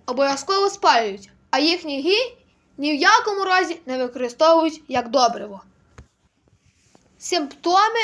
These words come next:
цієї хвороби є такими. Фото ви бачите на екрані.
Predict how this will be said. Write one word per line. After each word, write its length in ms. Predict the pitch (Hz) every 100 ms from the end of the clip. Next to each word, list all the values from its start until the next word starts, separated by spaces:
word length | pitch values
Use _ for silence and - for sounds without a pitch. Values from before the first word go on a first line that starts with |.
| 415 -
цієї 380 | 349 330 311
хвороби 520 | 302 294 302 330 311 320 -
є 180 | 240 262
такими. 500 | 262 254 214 190 - _ _ _ _ - - _ _
Фото 500 | - 294 349 359 370 349
ви 160 | 240 233
бачите 500 | 254 262 254 262 233
на 220 | 233 226
екрані. 500 | 220 214 185 202